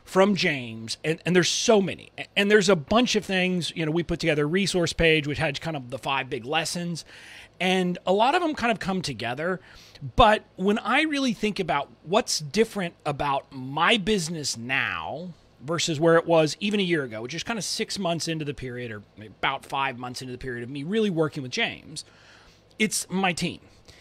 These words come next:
And this has been the revelation for me. This has been kind of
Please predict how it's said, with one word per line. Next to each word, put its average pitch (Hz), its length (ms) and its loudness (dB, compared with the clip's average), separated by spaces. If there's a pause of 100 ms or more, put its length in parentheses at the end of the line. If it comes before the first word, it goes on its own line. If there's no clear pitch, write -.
(300)
And 165 560 2
this 180 420 2
has 226 360 0
been 160 640 4
the 160 480 4
revelation 165 720 4
for 98 140 -18
me. 92 180 -14
This 202 240 2
has 214 240 2
been 180 260 0
kind 175 220 -2
of 160 160 0